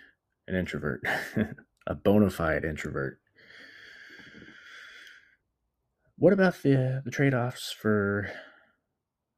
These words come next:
being an extrovert? I mean, one advantage is that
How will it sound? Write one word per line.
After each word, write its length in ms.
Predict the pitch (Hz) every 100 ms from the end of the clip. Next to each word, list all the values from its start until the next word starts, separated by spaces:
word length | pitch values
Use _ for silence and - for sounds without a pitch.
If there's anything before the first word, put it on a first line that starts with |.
| _
being 200 | 117 110
an 80 | 85
extrovert? 540 | 135 139 - - - - - _ _ - - _ _ - _ - 107 82 - -
I 40 |
mean, 380 | 107 104 101 101
one 80 | 135
advantage 800 | 101 92 107 98 120 - - - - _ _ _ _ _
is 520 | - 87 87 85 82 80
that 420 | 85 82 78